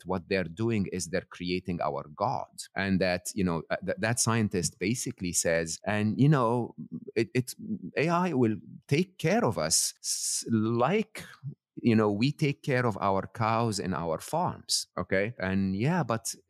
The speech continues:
eventually you realize that the fate of the cow is in the hand of the farmer. And yet I continue to choose to develop it. It's such a strange psyche, but I think that moment of inevitability where everyone realizes, "If I don't do it, someone else will do it,"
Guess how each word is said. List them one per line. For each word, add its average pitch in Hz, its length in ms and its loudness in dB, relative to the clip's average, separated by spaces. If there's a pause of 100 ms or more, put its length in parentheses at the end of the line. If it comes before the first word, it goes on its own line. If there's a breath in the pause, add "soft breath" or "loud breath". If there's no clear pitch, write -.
(140)
eventually 101 600 0
you 82 240 -4
realize 78 580 -2
that 82 220 -6
the - 80 -2
fate - 600 -4
of 87 200 0
the - 80 -6
cow 73 480 -2
is 87 120 -4
in 85 140 -4
the 85 80 -4
hand 87 260 -2
of 85 120 -6
the - 80 -8
farmer. 92 480 0 (200)
And 120 220 4
yet 170 420 2
I 117 120 0
continue 117 540 2
to 107 180 -4
choose 95 580 0
to 98 140 -8
develop 110 440 -4
it. - 280 -20
It's - 160 0
such - 320 0
a 110 60 2
strange 104 520 0
psyche, - 520 -2
but 90 180 -2
I 98 100 2
think 104 480 -4
that 107 240 -2
moment 120 640 0
of 87 140 -4
inevitability 92 920 -2
where 85 140 -2
everyone 107 420 0
realizes, 92 560 -2
"If 92 180 -6
I 110 180 2
don't 104 240 2
do 95 180 0
it, 92 100 -2
someone 85 320 -2
else 82 240 -4
will 69 180 -8
do 107 200 2
it," 71 260 -6